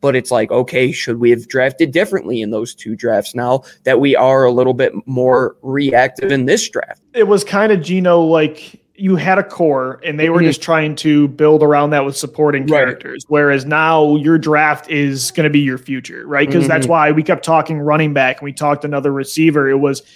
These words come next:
Speaker 2: pieces to keep getting you over the hump, where it's now, it's like,
Speaker 1: Right.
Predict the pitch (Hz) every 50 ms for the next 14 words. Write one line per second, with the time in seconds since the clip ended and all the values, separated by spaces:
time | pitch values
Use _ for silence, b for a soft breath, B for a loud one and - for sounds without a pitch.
0 | b b b b - 185 196 190 - 185 185 170 151 - - 175 165 156 151 156
1 | - - - _ _ - - 208 214 170 160 190 190 202 202 190 180 175 175 180
2 | 175 170 160 151 160 143 131 - 170 170 156 135 - 151 139 135 - - 160 151
3 | 160 160 156 151 156 147 135 127 - - _ _ - 127 123 113